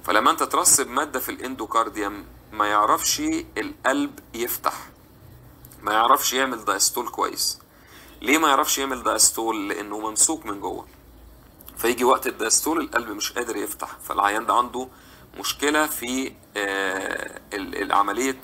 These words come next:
ملي القلب في حالات الدايستول، في وقت الدايستول، يعني عنده diastolic dysfunction. هذا النوع المقيد من أنواع الكارديوميوباثي يسموه النوع المقيد هو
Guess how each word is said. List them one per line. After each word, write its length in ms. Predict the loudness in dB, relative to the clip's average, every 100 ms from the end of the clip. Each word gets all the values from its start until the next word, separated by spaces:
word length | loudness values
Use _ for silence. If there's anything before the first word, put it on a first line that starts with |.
| -8
ملي 360 | -4 -2 -2
القلب 360 | -4 -2 -4 -4
في 100 | -4
حالات 260 | -2 -2 -4
الدايستول، 480 | 0 2 2 -2
في 120 | -2 -2
وقت 120 | -2
الدايستول، 560 | -6 -2 0 0 -2 -4 -16 -20 -8
يعني 220 | -2 2
عنده 380 | 4 2 0 2
diastolic 480 | 2 4 0 0 0
dysfunction. 420 | 0 0 -6 -10 -12 -20 -20 -20 -20 -12 2
هذا 300 | 4 6 2
النوع 340 | 0 4 4
المقيد 680 | 2 -4 -2 0 0 -2 -4
من 140 | -4
أنواع 400 | -4 2 4 4
الكارديوميوباثي 840 | 2 0 0 0 -2 -2 -2 -2 2
يسموه 380 | 2 2 -4
النوع 300 | -6 -2 0
المقيد 640 | 0 -2 -4 0 0 0 -4 -4
هو 420 | -2 4 4 4